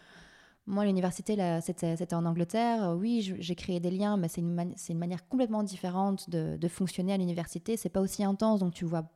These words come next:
moins tes collègues. Ce qui fait que je, je bossais aussi beaucoup sur le côté. Donc, de nouveau, j'étais, euh,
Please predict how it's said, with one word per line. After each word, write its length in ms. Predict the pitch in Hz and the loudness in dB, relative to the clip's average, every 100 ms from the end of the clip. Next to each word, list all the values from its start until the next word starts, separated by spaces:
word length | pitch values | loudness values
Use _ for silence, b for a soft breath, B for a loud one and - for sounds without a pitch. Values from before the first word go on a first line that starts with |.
| - | -4
moins 460 | 175 185 214 254 277 - | 0 4 4 4 0 -4
tes 100 | 190 | 0
collègues. 480 | 185 180 202 208 B B B B B B | 2 4 4 0 B B B B B B
Ce 60 | - | -16
qui 100 | - | -4
fait 120 | 202 | 0
que 80 | 180 | 0
je, 80 | 175 - | -2 -8
je 120 | 170 | -6
bossais 440 | 170 202 - 233 | 0 2 4 4
aussi 240 | 208 - 208 | 6 4 2
beaucoup 260 | 190 - | 2 0
sur 120 | 202 190 | 0 0
le 60 | |
côté. 340 | 190 196 262 277 | 0 2 4 4
Donc, 140 | 196 | 4
de 80 | 185 | 4
nouveau, 360 | 185 190 240 247 | 4 4 6 6
j'étais, 400 | 196 - 208 196 | 4 2 4 4
euh, 160 | 170 | 2